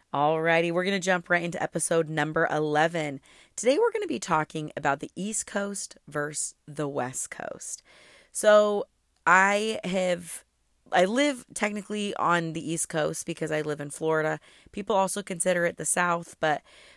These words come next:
when you compare, you know, California to Florida, it's obviously on the East Coast, right? So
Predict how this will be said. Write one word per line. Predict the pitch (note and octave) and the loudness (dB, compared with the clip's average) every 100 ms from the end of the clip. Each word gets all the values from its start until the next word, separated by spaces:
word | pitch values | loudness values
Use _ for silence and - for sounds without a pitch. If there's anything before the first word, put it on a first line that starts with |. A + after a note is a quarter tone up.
| - | -6
when | F#3 G3+ | -2 -2
you | G#3 | -4
compare, | G3+ G3+ G3 - A#3 A3+ A3 | -6 -6 -4 -2 0 0 0
you | F#3 | -2
know, | D#3+ D3 | -4 -4
California | E3 D#3+ D#3+ - E3 D#3+ D#3+ D3+ D3+ - | 0 0 0 -4 -4 -4 -4 -4 -6 -8
to | D3+ | -10
Florida, | E3 D#3 D#3 D3 C#3+ - - _ F#3 | -2 2 2 2 0 -2 -14 _ -4
it's | A3+ - | -4 2
obviously | G#3+ G#3 F#3 E3+ E3+ D#3 | 4 4 2 -4 -2 -4
on | D3 | -4
the | C#3+ | -6
East | C3+ C#3 - | -8 -8 -6
Coast, | - - - - - | -8 -8 -6 -6 -6
right? | - D3 D3 - _ - - _ _ _ _ | 0 0 0 -4 _ -20 -20 _ _ _ _
So | - A3+ G#3+ G#3 | -2 2 2 2